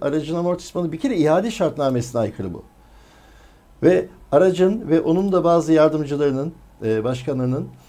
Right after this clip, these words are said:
e, araçlarında da, onlara tahsis edilen araçlarda da şey yok. Araç takip ce-, e, cihazı yok. Şu an takılmıştır muhtemelen. Çünkü, e, soruşturmada bu konusu olduğunca, e, giderilmiştir. E, yoktu.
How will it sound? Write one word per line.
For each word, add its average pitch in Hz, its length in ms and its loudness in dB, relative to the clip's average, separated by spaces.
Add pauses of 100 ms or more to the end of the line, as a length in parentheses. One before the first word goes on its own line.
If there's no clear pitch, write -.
(500)
e, 113 420 0
araçlarında 165 680 2
da, 131 120 0
onlara 143 240 0
tahsis 131 300 0
edilen 123 220 -2
araçlarda 143 580 -2
da 226 120 0
şey 185 220 0
yok. 90 160 -4 (320)
Araç 143 240 0
takip 151 300 0
ce-, 123 840 -6
e, 113 60 -6 (220)
cihazı 113 400 0
yok. 80 160 -8 (1300)
Şu - 180 0
an 170 100 0
takılmıştır 165 560 -4
muhtemelen. 127 480 -4
Çünkü, 160 520 -6
e, 135 60 -4
soruşturmada 147 600 -2
bu 139 60 -8
konusu 143 360 -6
olduğunca, 151 800 -2
e, 127 240 -2
giderilmiştir. 127 880 -4 (840)
E, 113 60 -2
yoktu. 127 500 2